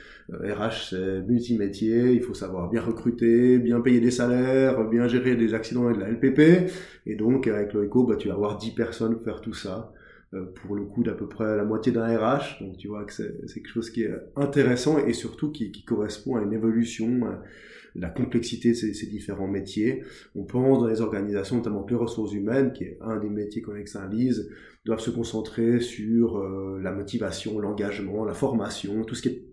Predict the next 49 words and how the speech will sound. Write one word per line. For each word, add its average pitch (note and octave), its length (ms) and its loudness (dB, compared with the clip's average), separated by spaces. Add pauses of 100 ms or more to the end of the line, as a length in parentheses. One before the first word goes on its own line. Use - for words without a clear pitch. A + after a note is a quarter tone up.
plus A#2+ 180 -8
qualitatif C3+ 600 2
R A#2 160 0
H, B2+ 280 -4 (440)
le A2 60 -6
recrutement, A#2 640 0
et A#2+ 100 2
moins A2 300 0
sur A2+ 160 -6
des G#2 100 -2
métiers G2+ 280 -2
plus G#2 160 -6
administratifs G2 640 -6
que G#2+ 100 -10
l'on G2 100 -6
va G2+ 120 -4
gérer A#2 280 -2
pour G#2+ 180 -4
les F#2+ 80 -2
entreprises. - 540 -12
Donc G2 140 -12
ça, - 280 -6
c'est - 140 0
notre A#2+ 180 4
core B2 200 4
business. A#2+ 600 2 (640)
Euh, G#2+ 120 -4
je A2+ 80 -2
dirais, A#2+ 120 2
il - 20 2
y G2+ 40 0
a - 40 -4
deux C#3+ 240 8
autres D3 180 8
axes C#3+ 180 4
pour B2 120 0
nous A#2+ 120 4
comprendre. A#2 800 4
Il - 20 0
y G#2 40 -4
a G2+ 40 -6
la G2 80 -6
digitalisation. A#2+ 1040 2
On G#2+ 40 -2
essaie G#2 200 -4
effectivement A2 480 0
d'automatiser A2+ 680 0
un F2 140 -2
maximum. B2 800 2